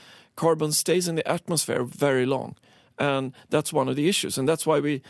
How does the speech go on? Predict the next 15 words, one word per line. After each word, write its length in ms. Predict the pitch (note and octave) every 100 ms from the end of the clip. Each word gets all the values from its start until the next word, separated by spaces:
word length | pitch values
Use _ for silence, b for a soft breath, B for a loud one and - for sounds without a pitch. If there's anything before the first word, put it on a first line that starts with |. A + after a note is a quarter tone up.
| B B
re-, 180 | - F#3
it 180 | E3+ D3
really 280 | D#3 G#3 F#3
matters 440 | C#3+ F3 C3+ - -
if 180 | D3+
you 60 | D3
put 500 | - C3 - - - b b b b -
a 100 | C3
big 260 | C3+ C3
weight 340 | B2+ C3+ C#3+ -
on 100 | B2+
future 340 | - B2 -
generations 520 | C3 A#2+ C3+ E3+ D3
or 80 | A2
not, 260 | - -